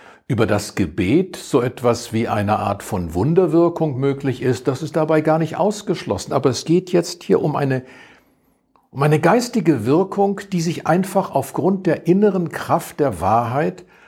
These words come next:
und aufgrund dessen, dass ein Mensch wirklich zutiefst seinem Gott vertraut,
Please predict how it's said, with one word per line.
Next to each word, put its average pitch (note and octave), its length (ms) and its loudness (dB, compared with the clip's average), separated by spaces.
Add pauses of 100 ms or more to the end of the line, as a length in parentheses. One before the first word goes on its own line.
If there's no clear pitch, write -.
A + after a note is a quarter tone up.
(140)
und B2 200 -10
aufgrund C#3 760 0
dessen, D3+ 360 2
dass C#3 180 2
ein A2 200 2
Mensch C3 440 2
wirklich C3 420 2
zutiefst D3 720 -2
seinem G#2 340 4
Gott G#2+ 240 2
vertraut, F2+ 760 -2